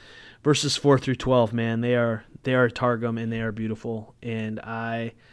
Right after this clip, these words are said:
I, you know, you could, you could probably just read it and be like, "What do you guys think?" And then move on and be done with,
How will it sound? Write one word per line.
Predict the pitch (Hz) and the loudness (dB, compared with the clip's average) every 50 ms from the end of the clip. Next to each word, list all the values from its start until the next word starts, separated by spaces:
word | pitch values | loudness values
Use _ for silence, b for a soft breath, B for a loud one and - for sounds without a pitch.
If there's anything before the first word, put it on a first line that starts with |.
| B B B B B B B B B _ _ _ _ | B B B B B B B B B _ _ _ _
I, | 78 85 113 117 113 110 - _ | -14 -8 -6 -4 -4 -4 -6 _
you | - - 123 113 | -8 -6 -4 -4
know, | 107 | -2
you | 107 113 123 | -2 -4 -4
could, | 120 - 127 113 110 _ _ _ | -2 -2 -4 -4 -4 _ _ _
you | - 131 135 | -2 -2 -2
could | 135 - 127 120 | 0 -2 -6 -6
probably | - - 127 120 120 117 120 113 117 117 117 | -4 -4 -2 -2 0 0 -2 -2 -2 -2 -4
just | 110 113 117 107 - - | -4 -4 -8 -8 -8 -8
read | 117 113 113 113 117 120 | -8 -6 -4 -2 0 0
it | 123 123 120 - _ - - | 0 0 -2 -4 _ -18 -12
and | 117 113 110 110 | -10 -8 -8 -6
be | 107 110 110 | -6 -6 -4
like, | 110 110 110 107 107 - | -4 -4 -6 -6 -8 -8
"What | 110 | -6
do | 117 | -4
you | 117 113 | -4 -4
guys | 110 - | -6 -6
think?" | - 117 113 113 110 - | -6 -8 -8 -8 -8 -12
And | - 113 107 107 | -12 -10 -8 -8
then | 110 107 107 104 | -8 -8 -8 -8
move | 104 95 104 | -8 -10 -10
on | 104 104 104 107 107 | -12 -12 -12 -12 -12
and | 104 | -10
be | 101 104 | -10 -10
done | 101 104 104 101 104 | -10 -10 -10 -10 -10
with, | 101 98 - - | -12 -14 -16 -18